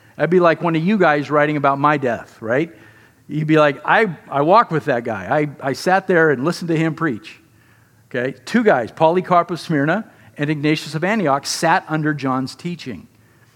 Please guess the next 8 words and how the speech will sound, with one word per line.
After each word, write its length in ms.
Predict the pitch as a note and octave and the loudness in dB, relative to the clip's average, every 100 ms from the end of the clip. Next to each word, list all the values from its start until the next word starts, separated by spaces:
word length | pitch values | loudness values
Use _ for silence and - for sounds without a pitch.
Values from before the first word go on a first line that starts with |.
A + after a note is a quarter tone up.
| _ _ _ _ | _ _ _ _
And 160 | C#3+ D#3 | -2 0
then 200 | D#3 D#3 | 0 0
Irenaeus 800 | E3+ D#3+ D3+ F3 B3+ E3 - - - - _ - | 2 4 4 2 4 2 -2 -12 -20 -20 _ -4
was 200 | D#3 D#3 | -2 -2
a 40 | |
student 300 | - F#3 E3 | -2 2 2
of 100 | E3 | 2
Ignatius. 720 | E3+ G3 A3+ - - - - | 0 2 0 -2 -8 -10 -20